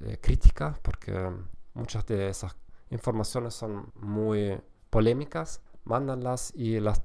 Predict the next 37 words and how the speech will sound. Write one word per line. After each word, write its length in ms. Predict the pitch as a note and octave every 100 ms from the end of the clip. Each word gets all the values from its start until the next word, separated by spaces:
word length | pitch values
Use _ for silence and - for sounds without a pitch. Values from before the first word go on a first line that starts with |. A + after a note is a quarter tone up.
| -
comentamos 580 | - F#2+ F2+ A2 G#2+ F#2+
aquí 220 | F#2 -
también 320 | - F2+ F2
en 60 | F#2
el 80 | -
podcast. 380 | - - - - - -
Igualmente, 540 | A#2 B2+ C3 C#3 A#2+
muchas 340 | G2+ A#2+ - A#2
gracias 380 | A#2+ A2+ A2
por 400 | - A2 G2+ G2+ -
popul-, 380 | - G#2 - -
popularizar 840 | - - G#2+ - F#2+ F#2+ - A#2+
este 220 | A2 - -
podcast, 760 | - G2+ - C#3+ - - -
¿eh? 280 | A#2+ C3+ A2 G#2 - - -
Ya 120 | A2+
se 160 | G#2+ G2
ve 180 | G#2+ A2+
que 120 | -
estamos 400 | - A2 G#2 F#2 - - - -
creciendo 600 | - G#2 - B2+ B2 A2
en 80 | F#2+
los 200 | F#2 -
últimos 440 | A#2+ - G#2 G2
meses. 380 | B2+ C#3 D3+ - - -
Si 360 | - A2+ A2+ - - - -
conoces 580 | - A2 A#2+ - - -
una 220 | A#2 G#2+
persona 440 | - G#2+ B2 A2 G#2+
que 100 | -
está 480 | - - A2+ G2 -
aprend-, 380 | G#2 G2+ G2 -
que 100 | G2+
esté 200 | - G#2+
aprendiendo 500 | - G2+ G2 G2 G2
un 100 | G2
idioma, 460 | G2+ C#3 D3 C#3+